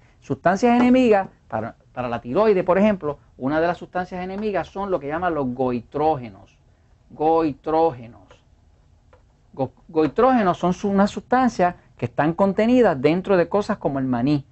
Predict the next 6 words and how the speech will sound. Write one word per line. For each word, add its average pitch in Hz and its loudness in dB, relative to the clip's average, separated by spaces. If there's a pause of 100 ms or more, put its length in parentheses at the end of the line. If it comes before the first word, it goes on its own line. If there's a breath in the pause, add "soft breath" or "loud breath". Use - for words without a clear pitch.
(160)
o - -20
sea, 139 0
los 120 0
cacahuates. 117 -2 (260 soft breath)
Están - -2
contenidas 185 0